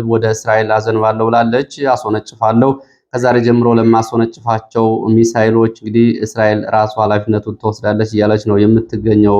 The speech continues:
ኢራን። አሁንም የኢራን ከፍተኛ የስለላ፣ እ፣ ባለስልጣናት ተገድለዋል። ዛሬ፣ እ፣ ጨምሮ የተገደሉ ባለስልጣናትና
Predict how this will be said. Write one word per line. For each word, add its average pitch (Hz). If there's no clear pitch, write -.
ኢራን። 113
አሁንም 131
የኢራን 123
ከፍተኛ 120
የስለላ፣ 113
እ፣ 107
ባለስልጣናት 107
ተገድለዋል። 110
ዛሬ፣ 104
እ፣ 104
ጨምሮ 110
የተገደሉ 107
ባለስልጣናትና 104